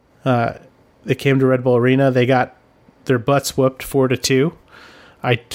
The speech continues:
or not Red Bull Arena. That was at M S U Soccer Park. Sorry, my mistake. Uh, but, I mean, <laughs> we gotta talk about, uh, the Red Bulls on the road and how they are continuing to just find ways to not get those results,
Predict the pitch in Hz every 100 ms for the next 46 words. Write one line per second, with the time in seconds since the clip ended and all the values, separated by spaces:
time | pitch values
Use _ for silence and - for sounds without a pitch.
0 | - - 127 123 117 113 110 113 110 120
1 | 123 123 123 113 127 117 120 117 - 123
2 | 139 - 117 123 143 135 113 107 - 175
3 | - - - - - - _ 139 123 117
4 | - - _ _ _ _ _ _ 135 202
5 | 196 - - _ _ _ _ _ - 131
6 | 101 - 165 147 156 135 151 - 135 127
7 | 120 - - - 160 143 135 131 123 123
8 | 117 123 120 127 120 107 117 113 113 104
9 | 127 120 123 120 120 120 127 - 139 120
10 | 117 - 117 - 160 151 135 123 - -
11 | - - - _ _ _ _ _ _ _
12 | _ _ - 123 151 - 135 151 147 143
13 | 147 147 - 131 123 127 - 127 - 123
14 | 113 110 120 120 -